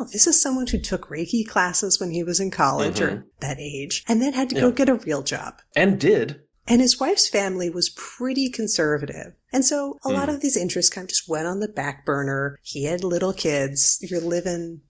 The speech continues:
Speaker 1: that adulting lifestyle. And I found that really relatable.
Speaker 2: Yeah. Very modern, actually.
Speaker 1: So after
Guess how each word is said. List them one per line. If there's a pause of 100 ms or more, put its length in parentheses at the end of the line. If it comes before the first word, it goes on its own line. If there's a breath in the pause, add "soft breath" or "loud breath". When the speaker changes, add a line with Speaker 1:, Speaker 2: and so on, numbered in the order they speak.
Speaker 1:
that
adulting
lifestyle. (320)
And
I
found
that
really
relatable. (120)
Speaker 2:
Yeah. (280)
Very
modern,
actually. (100)
Speaker 1:
So (400)
after